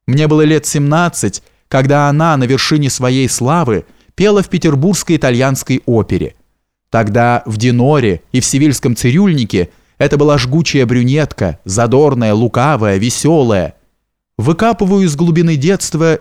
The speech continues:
ещё воспоминания. Нас повезли в балет.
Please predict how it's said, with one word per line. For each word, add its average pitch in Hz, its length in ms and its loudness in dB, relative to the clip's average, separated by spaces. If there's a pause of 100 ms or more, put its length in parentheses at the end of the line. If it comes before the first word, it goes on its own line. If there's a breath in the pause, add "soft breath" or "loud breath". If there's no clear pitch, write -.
ещё 170 420 0
воспоминания. 104 840 -2 (800)
Нас 208 240 2
повезли 196 440 0
в 165 80 0
балет. 147 520 0